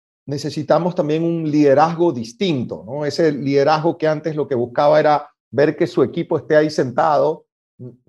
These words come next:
No sabemos si trabajaba o no, pero estaba ahí sentado frente al computador,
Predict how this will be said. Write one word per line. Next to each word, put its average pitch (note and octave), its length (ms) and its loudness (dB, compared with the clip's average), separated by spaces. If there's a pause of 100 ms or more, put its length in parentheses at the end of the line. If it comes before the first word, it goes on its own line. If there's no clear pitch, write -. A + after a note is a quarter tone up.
(180)
No D3+ 160 -4
sabemos G#3 600 4
si E3 140 -4
trabajaba C3 400 2
o F3+ 140 8
no, G3 220 4
pero C#3 140 0
estaba F3+ 260 4
ahí F#3 100 0
sentado F3+ 480 -2
frente C#3 220 -8
al C3 100 -6
computador, E3 800 2